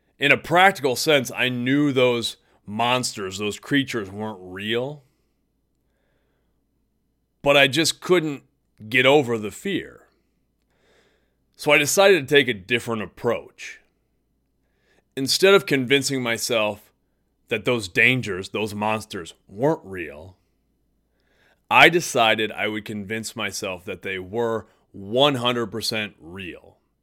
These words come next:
that they were there, but they couldn't hurt me, that I was going to make myself a person that couldn't be defeated by those monsters. And that made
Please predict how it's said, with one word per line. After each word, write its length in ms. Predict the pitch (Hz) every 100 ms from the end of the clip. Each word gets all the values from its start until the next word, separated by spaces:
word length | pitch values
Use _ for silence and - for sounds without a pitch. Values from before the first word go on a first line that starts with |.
| _ _ _ _ _
that 220 | 104 87
they 120 | 95 92
were 220 | 104 110
there, 640 | 110 135 110 65 52 _ _ _ _ _ _ _ _ _ _ _ 90 87
but 400 | 185 160 104 101 _ _ _ _ _ _ _ _
they 300 | 92 113 104
couldn't 380 | - 131 120
hurt 280 | 92 117 110
me, 280 | 73 69 _ _ _ _ _ _ _ _ _ _ _
that 160 | 127
I 140 | 127 123
was 240 | 127 117
going 480 | 101 147 143 143 139
to 320 | 123 120 101 - _ _
make 380 | 101 131 208 208
myself 460 | 131 113 113 98
a 80 | 95
person 680 | - 104 85 - 87 95 107 _ _ _ _
that 320 | 110 120 - -
couldn't 420 | - 196 147 120
be 160 | 139
defeated 760 | 123 135 - - 151 131 123 107
by 240 | 113 107 98
those 280 | 98 92
monsters. 840 | 90 90 76 69 - 57 _ - - _ _ _ _ _ _ _ _ _ _ _ _ _ _ _
And 140 | 127 143
that 180 | 156 127
made 340 | 139 135 131